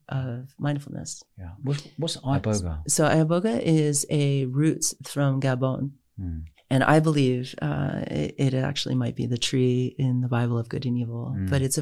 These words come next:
Speaker 1: very, very powerful, it's one of the most powerful psychedelics on the planet. I, uh, a lot of military use it because it does put you into, ex-military, it does put you into a state and it does have a rewiring.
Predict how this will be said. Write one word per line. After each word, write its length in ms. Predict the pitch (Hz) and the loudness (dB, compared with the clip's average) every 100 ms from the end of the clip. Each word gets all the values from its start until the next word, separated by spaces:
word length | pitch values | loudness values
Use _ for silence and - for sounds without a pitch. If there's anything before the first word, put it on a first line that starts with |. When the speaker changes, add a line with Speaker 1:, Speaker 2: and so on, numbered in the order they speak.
| 160 | 2
Speaker 1:
very, 120 | 170 | 2
very 240 | 160 143 143 143 | 0 -2 -4 -4
powerful, 260 | 131 131 131 | -4 -2 -2
it's 100 | 143 | 0
one 80 | 190 | 0
of 20 | 180 | 0
the 80 | 151 | 0
most 140 | 139 - | -2 -2
powerful 300 | 143 143 135 | -2 -2 -2
psychedelics 600 | - 135 127 123 - 131 | -4 -4 -4 -6 -6 -6
on 80 | |
the 80 | 131 131 | -6 -4
planet. 360 | 135 123 - - - _ - - - - | -4 -4 -8 -16 -20 _ -20 -20 -20 -2
I, 120 | 151 143 - | 0 2 4
uh, 300 | 135 131 120 - | 4 2 0 2
a 80 | 143 | 2
lot 120 | 147 147 | 4 4
of 80 | |
military 460 | 143 139 139 143 131 131 | 4 2 2 2 2 2
use 140 | 131 131 | 2 0
it 200 | 131 - | 0 0
because 260 | 143 139 135 | 2 4 4
it 60 | |
does 280 | 147 156 156 | 4 4 2
put 300 | 160 151 143 | 0 0 0
you 140 | 135 135 | 0 2
into, 560 | 156 151 139 151 135 - 147 | 2 2 2 -2 -2 -4 -6
ex-military, 600 | 143 143 143 139 143 135 | -6 -2 -2 0 -2 0
it 40 | 143 | 0
does 180 | 147 143 | -2 0
put 160 | 156 151 | -4 -2
you 120 | 139 - 147 | 0 2 4
into 320 | 147 156 139 | 2 2 0
a 80 | 135 | 0
state 640 | - - 160 147 120 - | 0 4 6 6 4 2
and 120 | 143 139 | 4 4
it 100 | 139 | 6
does 200 | 147 147 | 4 2
have 160 | 143 | 0
a 80 | 127 | -2
rewiring. 720 | 127 123 127 131 120 120 | -2 -2 -2 -2 -2 -2